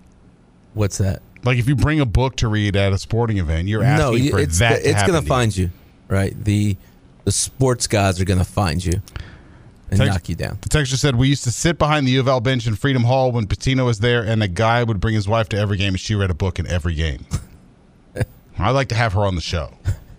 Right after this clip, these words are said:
Speaker 2: I wanna find out what she was reading that was so
Speaker 1: Yeah, we need to,
Speaker 2: good
Speaker 1: right.
Speaker 2: that she couldn't put it down <laughs> for a game at Freedom Hall.
Speaker 1: And I'm surprised he didn't turn around and say something.
Speaker 2: Oh, I, I, I believe you.
Speaker 1: Yeah, it
Speaker 2: It'd be really hard if I could hear Rick ever talking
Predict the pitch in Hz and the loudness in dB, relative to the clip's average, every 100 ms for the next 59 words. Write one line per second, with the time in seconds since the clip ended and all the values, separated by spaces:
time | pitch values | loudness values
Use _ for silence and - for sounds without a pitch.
0 | - - _ - - 151 175 180 143 143 | -20 -20 _ -12 -2 0 2 2 2 0
1 | - 127 101 127 117 101 101 - 123 131 | 0 0 0 0 0 0 -2 0 2 4
2 | 123 131 185 240 143 110 104 85 52 - | 4 4 4 2 2 -2 0 0 -2 -8
3 | - - 120 - - 160 131 143 131 127 | -8 -4 -2 -2 0 2 2 0 0 2
4 | 120 - 156 165 180 190 175 160 180 165 | 2 2 2 2 2 2 0 0 0 0
5 | 190 220 - 202 - - 127 147 196 123 | 0 -2 0 -2 -2 -2 0 2 0 2
6 | 135 117 107 127 110 95 110 98 98 95 | 2 2 2 2 2 0 0 2 2 2
7 | 85 - 117 - 85 80 - - - _ | 2 0 0 0 -4 -6 -10 -16 -20 _
8 | _ - - _ 147 139 143 - 104 170 | _ -20 -20 _ 0 0 -2 -4 -4 -4
9 | - - - - 76 95 131 - - 107 | -6 -6 -4 -4 -4 -4 -6 -16 -4 0
10 | 98 - 113 - - - - 254 285 214 | 0 -2 -6 -4 -4 -6 -2 0 2 2
11 | 208 180 147 143 127 101 - 120 139 123 | 2 2 2 2 -2 -4 -4 -2 -2 -2
12 | 98 123 135 113 123 - 107 107 120 117 | 0 0 0 0 -2 -2 -2 -2 -2 -2
13 | 104 110 135 151 | -2 0 -2 -2